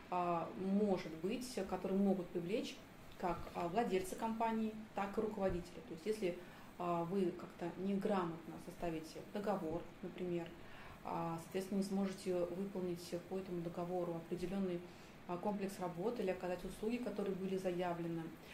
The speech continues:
а, то это может, э, привести к тому, что, а, естественно, там, в судебном порядке владельцы бизнеса могут привлечь к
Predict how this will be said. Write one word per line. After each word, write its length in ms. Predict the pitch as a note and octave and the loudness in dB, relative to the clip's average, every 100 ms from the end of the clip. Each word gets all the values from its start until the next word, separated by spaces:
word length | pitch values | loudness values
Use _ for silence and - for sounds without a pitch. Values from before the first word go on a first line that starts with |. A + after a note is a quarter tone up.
| - - | -12 -4
а, 680 | F3 E3+ E3 D#3+ D#3+ E3 E3+ E3+ E3 - | -2 0 0 -4 -4 -6 -6 -8 -10 -6
то 300 | E3 F#3 G3+ | -2 0 0
это 180 | F#3 G3 | 0 0
может, 320 | F#3 G3+ G#3 G3 - | 0 0 -2 -4 -2
э, 100 | F3+ | -2
привести 380 | F3+ F3+ - F#3+ | -2 -4 -4 -6
к 60 | |
тому, 300 | - F3+ B3+ | -4 0 2
что, 400 | F#4+ - G#3+ B3 B3 - - - | 0 -2 0 0 0 -8 -14 -10
а, 100 | F#3 | -4
естественно, 760 | F3 F3 - G#3+ G#3+ F#3+ F#3 F3 E3 D#3 D#3 - | -2 -2 -4 -4 0 0 0 0 -2 -6 -8 -8
там, 100 | - D#3+ | -6 -6
в 40 | - | 0
судебном 360 | F#3 E3+ E3+ E3 | 0 2 2 0
порядке 480 | E3+ G3 A3+ - F3 | -2 -4 -4 -4 -2
владельцы 460 | F3 F3 G#3 G#3 | 0 0 0 0
бизнеса 420 | F3+ F3 G3 G3 F#3 | -2 -2 -2 -2 -2
могут 360 | F3 G#3 A#3 | -2 -2 -2
привлечь 360 | - E3+ F#3 - - | -4 -4 -6 -8 -10
к 80 | - | -4